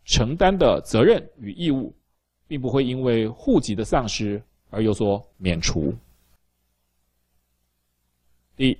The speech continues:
九之二条，那么前项的人员嘞，丧失台湾地区人民身份之后，可以在注销大陆地区的户籍，或者是放弃使用大陆地区护照之后，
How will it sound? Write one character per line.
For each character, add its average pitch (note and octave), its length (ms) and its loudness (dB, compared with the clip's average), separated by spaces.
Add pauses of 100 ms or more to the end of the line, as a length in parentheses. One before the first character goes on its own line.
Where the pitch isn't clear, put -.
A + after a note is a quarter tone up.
九 G#2 220 -2
之 B2+ 160 0
二 B2+ 160 4
条， E2+ 420 -8 (1000)
那 B2 80 -12
么 B2 80 -2
前 D3+ 160 4
项 C4+ 160 4
的 F#3 80 4
人 B2+ 180 4
员 C3+ 220 2
嘞， A#2+ 280 2 (220)
丧 D#3+ 300 2
失 C#3 300 2
台 B2 320 2
湾 D3+ 260 2
地 D3+ 180 0
区 B2+ 420 -2 (440)
人 A#2+ 160 0
民 C3 120 -2
身 D#3+ 200 2
份 D#3 120 0
之 B2+ 140 -2
后， A2+ 340 -2 (920)
可 F#3+ 140 2
以 C4 140 4
在 D3 340 2 (120)
注 A3 200 0
销 C3+ 380 2 (160)
大 F#3 240 4
陆 D#3 160 2
地 C3+ 160 2
区 B2 180 0
的 A2+ 120 2
户 D#3+ 180 2
籍， F#2 420 -4
或 - 220 0
者 A#2+ 80 -6
是 A#2 160 -4
放 B2+ 260 0
弃 A2 300 -4
使 F#2+ 220 -4
用 A2+ 260 0 (100)
大 F3+ 200 4
陆 D#3 120 2
地 C3 140 -2
区 C3 160 -2
护 C3+ 280 -2
照 - 360 0
之 F#3+ 140 -2
后， - 260 0